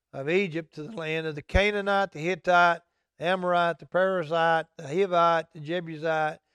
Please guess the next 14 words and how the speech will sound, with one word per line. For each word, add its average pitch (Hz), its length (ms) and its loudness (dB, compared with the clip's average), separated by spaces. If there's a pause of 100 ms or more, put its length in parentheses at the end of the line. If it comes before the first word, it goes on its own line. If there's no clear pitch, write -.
(220)
to 151 100 -6
a - 20 -2
land 180 380 0
flowing 226 380 4
with 214 140 2
milk 196 300 0
and 175 120 -4
honey. 139 360 -8 (2500)
You 165 80 -12
know, 175 140 2
I 175 60 6
talked 190 360 4
Sunday 196 360 0
about 160 400 2